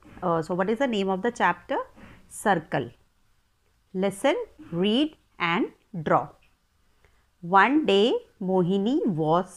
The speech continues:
sitting with her grandmother. एक दिन मोहिनी जो है वो किसके साथ बैठी थी? अपनी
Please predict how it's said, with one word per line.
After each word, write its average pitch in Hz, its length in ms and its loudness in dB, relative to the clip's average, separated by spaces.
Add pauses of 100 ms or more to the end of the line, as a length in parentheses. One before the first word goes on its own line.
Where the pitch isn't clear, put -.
(200)
sitting 269 600 -6
with 180 180 2 (140)
her 175 220 2 (300)
grandmother. 147 880 -2 (640)
एक 165 280 -2
दिन 277 280 -2
मोहिनी 165 540 -2
जो 156 200 -2
है 220 300 -4
वो 185 220 -4 (100)
किसके 190 260 -10
साथ 202 200 -2
बैठी 208 340 -4
थी? 302 340 -6
अपनी 202 440 -6